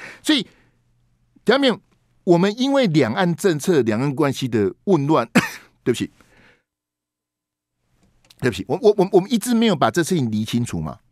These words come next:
我，所以我刚前面跟大家讲说，你要称呼他是中国，或是称呼他是大陆，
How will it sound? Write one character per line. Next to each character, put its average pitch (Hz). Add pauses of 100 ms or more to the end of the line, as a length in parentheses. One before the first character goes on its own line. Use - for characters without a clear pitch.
(1300)
我， 214
所 277
以 269
我 190
刚 233
前 202
面 214
跟 214
大 208
家 202
讲 127
说， 180
你 143
要 220
称 214
呼 208
他 208
是 196
中 208
国， 110
或 202
是 185
称 202
呼 202
他 196
是 185
大 180
陆， 160